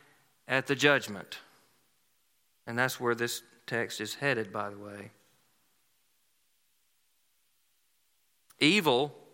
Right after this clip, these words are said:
evil has its arrows, doesn't it? In verse, verse three, they aim bitter words like arrows. Evil, evil has its arrows, but so does God, and God is a greater archer.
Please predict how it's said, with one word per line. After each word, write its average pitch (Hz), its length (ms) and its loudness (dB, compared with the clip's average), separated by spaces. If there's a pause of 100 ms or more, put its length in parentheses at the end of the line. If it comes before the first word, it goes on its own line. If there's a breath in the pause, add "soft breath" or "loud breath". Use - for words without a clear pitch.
(140)
evil 180 360 4
has 175 280 6
its 202 240 2
arrows, 117 500 4
doesn't 131 320 2
it? 95 140 -8
In 107 100 -12
verse, 123 320 2 (320 loud breath)
verse 139 240 4
three, 143 320 2
they 131 200 4
aim 151 440 2
bitter 202 400 8
words 170 680 6
like 156 340 6 (340 loud breath)
arrows. 156 720 8
Evil, 196 440 4 (220 loud breath)
evil 226 340 6
has 190 300 6
its 226 200 2
arrows, 160 440 6
but 170 160 2
so 226 260 6
does 226 180 4
God, 220 440 8
and 151 160 0
God 214 280 8
is 196 120 2
a 196 140 4
greater 214 500 6
archer. 190 600 6